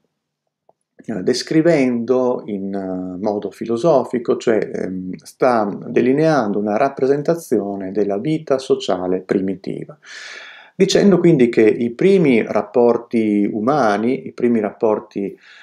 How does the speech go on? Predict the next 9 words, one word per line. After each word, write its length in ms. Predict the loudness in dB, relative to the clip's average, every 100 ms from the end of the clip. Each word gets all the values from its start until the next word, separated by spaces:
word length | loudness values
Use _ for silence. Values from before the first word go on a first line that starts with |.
| -20
tra 200 | -6 -2
gli 120 | 0 2
uomini 520 | 4 4 2 0 0
non 180 | 0 -2
furono 680 | 0 2 4 2 -2 -4 -4
improntati 920 | -4 -2 -2 -2 0 0 -2 -4 -4
alla, 560 | 0 0 0 -2 -4 -6
alla 180 | -6 -4
socievolezza, 920 | -6 -4 -4 -4 -6 -6 -10 -16